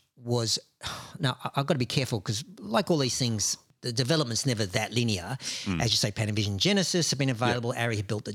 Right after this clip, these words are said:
Speaker 1: D twenty-one or the D twenty.
Speaker 2: That's right, yes.
Speaker 1: Which
Speaker 2: But those
Speaker 1: is
Speaker 2: were all still recording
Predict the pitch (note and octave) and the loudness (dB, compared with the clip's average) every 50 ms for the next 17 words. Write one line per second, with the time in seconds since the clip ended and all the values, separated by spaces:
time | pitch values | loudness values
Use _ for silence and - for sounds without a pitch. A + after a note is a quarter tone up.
0 | G#2+ _ - - G#2 G#2 G2+ - - - G#2 G2 G2+ G2 F#2 G2+ G2+ G#2+ C3 F3+ | -10 _ -6 -4 -4 -4 -4 -6 -8 -6 -8 -6 -6 -8 -10 -12 -8 -4 -2 -2
1 | A3 C#4 D#4+ E4 D#4 B3+ B2 G#2 - A#2+ A2 G#2 - - - C3 D#3 G#3 B3 C4 | -2 -2 -4 -8 -8 -8 -8 -4 -2 -2 -2 -2 -4 -4 -2 0 2 2 2 0
2 | - _ - - - - A#2+ - - D#2 D#2+ - - A2 A2 G2 - - - - | -2 _ -20 -14 -4 0 0 0 2 0 -2 0 0 0 0 2 2 0 0 0
3 | A#2+ A#2+ B2 A2+ - C3 C3+ C3 A2 A2+ A#2 A2 G2+ G2 F#2 - - - A2 G2 | 0 0 2 2 2 2 2 2 0 0 0 0 0 0 0 0 0 2 0 0
4 | F2+ F2+ F2 - - G2 F#2+ F2+ F2 E2+ E2 D#2 D#2+ D#2 | 0 -2 -4 -2 0 0 0 2 2 0 0 0 -2 -6